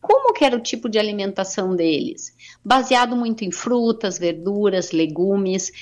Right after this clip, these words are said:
poucos conservantes, poucos, ah, industrializados. Se a gente procurar, ah, buscar esse hábito de vida mais saudável,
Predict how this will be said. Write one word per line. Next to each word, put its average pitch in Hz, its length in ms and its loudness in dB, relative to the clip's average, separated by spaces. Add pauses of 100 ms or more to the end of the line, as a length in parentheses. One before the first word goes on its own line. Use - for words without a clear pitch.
(160)
poucos 220 360 2
conservantes, 190 1200 0 (200)
poucos, 208 520 2 (100)
ah, 190 640 6
industrializados. 185 1600 0 (600)
Se - 160 -2
a 311 60 6
gente 349 220 0
procurar, 294 680 0
ah, 220 200 -2
buscar 202 440 -2
esse 185 220 -2
hábito 262 420 0
de 185 120 -6
vida 170 240 -4
mais 160 180 -4
saudável, 170 800 0